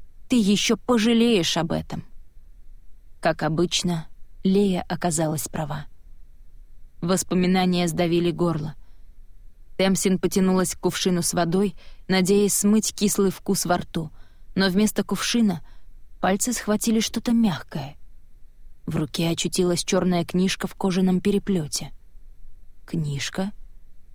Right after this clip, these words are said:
которой тут точно раньше не было. Темсин швырнула книгу через всю комнату, словно та полыхала. Приземлившись,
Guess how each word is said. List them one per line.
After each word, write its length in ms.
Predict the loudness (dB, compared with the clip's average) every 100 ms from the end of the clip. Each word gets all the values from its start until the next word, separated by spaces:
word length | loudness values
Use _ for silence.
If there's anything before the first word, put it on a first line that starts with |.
| -4
которой 380 | 0 2 2 2
тут 180 | 0 0 2
точно 420 | 2 4 2 4
раньше 380 | 4 2 2 4
не 240 | 6 4
было. 340 | 0 -6 -8 -12 -14 -16 -18 -18 -20 -18 -16 -16 -16 -6 0
Темсин 400 | 2 2 0 0
швырнула 500 | 2 2 4 2 2
книгу 320 | 0 2 2
через 260 | 2 0 0
всю 200 | 0 0
комнату, 560 | 2 4 2 -2 -8 -10 -14 -4
словно 380 | 0 4 4
та 120 | 2 0
полыхала. 680 | 2 2 2 0 -2 -4 -12 -16 -16 -18 -16 -16 -14 0
Приземлившись, 800 | 2 4 4 4 2 0 -4